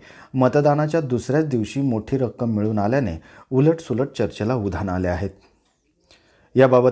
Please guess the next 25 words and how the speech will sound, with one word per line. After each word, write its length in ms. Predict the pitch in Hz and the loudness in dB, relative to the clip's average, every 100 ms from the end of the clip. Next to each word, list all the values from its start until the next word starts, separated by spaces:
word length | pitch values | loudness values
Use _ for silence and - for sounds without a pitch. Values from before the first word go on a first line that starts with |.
| 123 | 0
मिळालेली 320 | 113 110 117 | 0 0 0
माहिती 320 | 113 107 - | -2 -4 -2
अशी 260 | 107 104 127 | -2 -2 -4
की 220 | 135 101 | -4 -6
कोपरगाव 640 | - - 110 127 135 151 | -6 -6 -2 0 2 2
आगाराची 480 | 123 101 107 110 123 | 2 2 0 -2 -4
बस 380 | 104 117 110 - - | -2 0 -2 -6 -8
एमएच 360 | 104 107 107 | -4 -6 -6
चाळीस 420 | 104 98 123 - - | -4 -2 -2 -6 -6
वाय 240 | 113 120 131 | 0 0 2
छप्पन्न 420 | 120 - 139 143 156 131 | 0 2 2 2 0 0
एकोणऐंशी 640 | 123 151 143 101 - 101 | -2 0 0 -2 -4 -2
या 100 | 123 | -2
क्रमांकाची 600 | 120 113 117 117 113 120 | 0 -2 -2 -2 -4 -4
बस 260 | 107 120 123 - - - _ - | 0 -2 -2 -14 -20 -20 _ 0
स्ट्रॉंग 300 | 156 165 180 | 4 4 2
रूमपासून 720 | 175 160 156 135 147 156 160 | -2 0 0 0 -2 -2 -2
ईव्हीएम 440 | 139 127 147 156 147 | -4 0 0 0 -2
आणि 220 | 117 127 - | -2 -2 -2
कर्मचाऱ्यांना 680 | 113 117 127 120 110 110 117 | -2 -2 0 0 0 -2 -4
घेऊन 360 | 104 143 135 | -4 -4 -2
मतदान 580 | 98 104 113 123 131 143 | -2 -2 -2 0 -2 -2
केंद्रापर्यंत 680 | 147 104 98 98 104 101 123 | -2 -2 -2 -4 -4 -4 -2
जाऊन 320 | 113 101 92 | -2 -2 -2
आली. 180 | 90 | -4